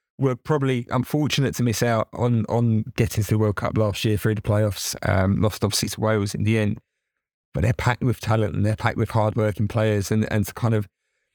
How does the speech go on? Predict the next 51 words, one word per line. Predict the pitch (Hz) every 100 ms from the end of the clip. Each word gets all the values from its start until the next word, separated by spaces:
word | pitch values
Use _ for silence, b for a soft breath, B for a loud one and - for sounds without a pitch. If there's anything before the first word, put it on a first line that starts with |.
| _
it's | - 110
one | 147 147
that | 139
you | 139
can't | 139 135 123 - -
kind | 123 117
of | 127
look | 127
past. | 113 104 104 -
I |
mean, | 175 196
even, | 196 202
even | 151 175 160
the | 147
other | 156 147
teams | 135 113 -
in |
this | 139 -
group, | 95 82
you | 98
know, |
as | 95 95
well | 104
for | - 104
England, | 101 98 -
um, | 104 101 101 104
you | 110
know, | 101
Malta | 117 110 104
and | 110
North | 104
Macedonia | 107 - - 107 110
make | 98 101 -
up |
the | 104
group | 107 101
as | 107 110
well, | 107
and, | 101 107 _ _ _ -
and | 107
to |
kind | - 120
of | 110
overlook | 120 110 120 120
North | 117 104
Macedonia | 117 - 113 117 110 104
a | 101
bit, | 113 -
you |
know, | 107 110
they, | 117